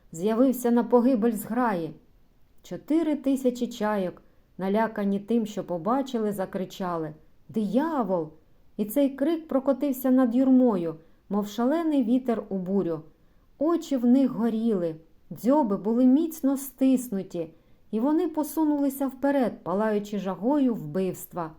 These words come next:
До ранку зграя забула про своє божевілля, та Флетчер не забув. «Джонатане, пам'ятаєш, ти колись казав, що треба любити зграю так, аби повернутися до неї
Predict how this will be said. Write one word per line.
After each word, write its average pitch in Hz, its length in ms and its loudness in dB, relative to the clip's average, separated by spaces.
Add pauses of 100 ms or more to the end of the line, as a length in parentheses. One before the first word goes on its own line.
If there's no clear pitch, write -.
(560)
До 180 200 -4
ранку 247 560 0 (420)
зграя 302 520 2
забула 285 460 2
про 202 220 -6
своє 208 340 -2
божевілля, 185 720 -2 (460)
та 175 120 -6
Флетчер 247 640 -2 (160)
не 175 160 -6
забув. 160 440 -6 (720)
«Джонатане, 185 760 2
пам'ятаєш, 233 800 0 (300)
ти 233 100 0
колись 277 380 0
казав, 277 480 0
що 254 160 -2
треба 285 340 2
любити 269 460 2
зграю 220 420 0
так, 311 400 -2 (360)
аби 214 220 2
повернутися 269 840 2
до 220 140 2
неї 180 480 2